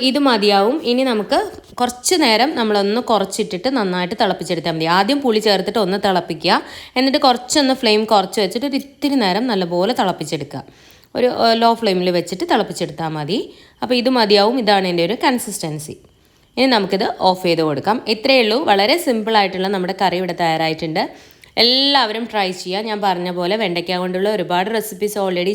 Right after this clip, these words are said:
ചാനലിൽ ചെയ്തിട്ടുണ്ട്. കാണാത്തവരതെല്ലാം ഒന്ന് കണ്ടു നോക്കുക, ട്രൈ ചെയ്യുക. ഇപ്പോൾ ഞാൻ ഫ്ലെയിം ഓഫ് ചെയ്ത് കൊടുത്തിട്ടുണ്ട്. ചട്ടി ആയതുകൊണ്ട് തന്നെ കുറച്ചൊന്നുകൂടെ ഒന്ന് തിളയ്ക്കും കേട്ടോ,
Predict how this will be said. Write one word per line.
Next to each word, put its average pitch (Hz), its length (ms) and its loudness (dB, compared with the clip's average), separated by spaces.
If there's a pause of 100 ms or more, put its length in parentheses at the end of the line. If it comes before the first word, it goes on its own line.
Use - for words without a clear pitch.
ചാനലിൽ 175 440 -2
ചെയ്തിട്ടുണ്ട്. 180 560 -6
കാണാത്തവരതെല്ലാം 170 760 -4
ഒന്ന് 208 160 -4
കണ്ടു 190 280 -2
നോക്കുക, 196 320 -4
ട്രൈ 170 200 -2 (140)
ചെയ്യുക. 180 580 -4 (720)
ഇപ്പോൾ 190 180 -2
ഞാൻ 185 120 4 (120)
ഫ്ലെയിം 190 180 2 (140)
ഓഫ് 175 160 -4
ചെയ്ത് 208 220 4
കൊടുത്തിട്ടുണ്ട്. 160 500 -2 (420)
ചട്ടി 247 320 2
ആയതുകൊണ്ട് 196 400 2
തന്നെ 202 220 0
കുറച്ചൊന്നുകൂടെ 185 520 -2
ഒന്ന് 190 160 -4
തിളയ്ക്കും 156 320 -6
കേട്ടോ, 147 140 -10